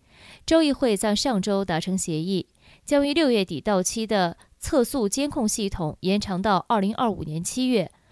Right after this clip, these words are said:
并允许全天二十四小时运行和开具罚单。市交通局局长罗德里格斯在投票前与该法案的支持者举行的集会上宣称，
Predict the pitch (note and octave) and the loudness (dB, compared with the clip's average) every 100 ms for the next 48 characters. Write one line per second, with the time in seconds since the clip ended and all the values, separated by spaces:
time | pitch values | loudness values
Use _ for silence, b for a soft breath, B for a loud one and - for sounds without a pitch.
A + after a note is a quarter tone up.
0 | b b - C#4 G#3 F#3 C4 - D#3+ - | b b 0 2 2 2 0 0 -2 -2
1 | F#3 F#3+ B3 A#3+ - A#3 - D4+ A3 - | -4 -2 -2 -4 -4 -6 -4 -4 -2 -4
2 | - F3 G#3 F3 - D#3+ D#3+ D#3 E3 - | -4 -4 -2 -2 -2 -4 -6 -6 -6 -2
3 | G3 G3 E3 D#3 E3+ G3 G#3 _ _ B | -2 -2 -4 -2 0 0 -2 _ _ B
4 | B B B - D#4+ C4 C#4+ C#4 C#4 B3+ | B B B -4 0 0 0 -2 -2 -2
5 | F#3+ G3+ G3 A3 F#3+ D#3 E3+ G#3 G#3+ - | -2 -2 -4 -2 -2 0 -2 -2 -4 -4
6 | E3 - A3+ A#3+ - - B3 F#3 F3 F3 | -6 -2 0 0 -4 -6 -2 -2 -2 -4
7 | A#3 G#3+ F#3+ F#3 E3+ B B B - G3+ | 0 0 0 0 -2 B B B 0 2
8 | F#3+ C#4 C#4+ G#3+ E3 G3 F3+ E3 D#3+ - | 2 2 0 0 2 2 2 0 0 -2
9 | B3+ A3+ G3+ D3 D#3+ F3 E3+ E3+ F#3+ F#3 | -4 -4 -2 -2 -2 -6 -4 -2 0 0
10 | - E3 A3+ F#3+ F3+ E3+ G#3 G#3 A#3 A3+ | -2 -4 -2 -2 -4 -2 -2 0 -2 -4